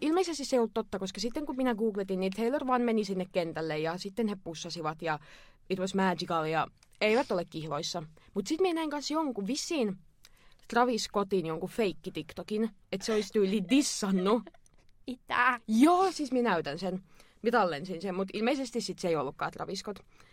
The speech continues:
Speaker 1: Et se olisi dissannut Timothée Chalametta, koska se on nyt Kylen kanssa. Niin sit mä olin hetken silleen, että voiko tää olla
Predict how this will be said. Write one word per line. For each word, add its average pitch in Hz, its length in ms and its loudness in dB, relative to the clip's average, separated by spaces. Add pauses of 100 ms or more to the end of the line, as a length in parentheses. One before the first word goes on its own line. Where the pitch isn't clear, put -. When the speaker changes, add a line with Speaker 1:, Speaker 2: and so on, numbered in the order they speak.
(160)
Speaker 1:
Et 190 160 -4
se 220 80 0
olisi 208 180 0
dissannut 190 460 -2
Timothée 170 680 0 (180)
Chalametta, 180 580 -4 (1160)
koska 156 220 -14
se 180 100 -6
on 175 60 -2
nyt 147 200 -8 (100)
Kylen 175 300 -4
kanssa. 214 380 -4 (760)
Niin 180 420 0 (1500)
sit 208 160 -4
mä 269 100 8
olin 285 120 6
hetken 240 300 4
silleen, 175 220 2
että 170 100 -6
voiko 190 240 2
tää 202 180 2
olla 147 140 -2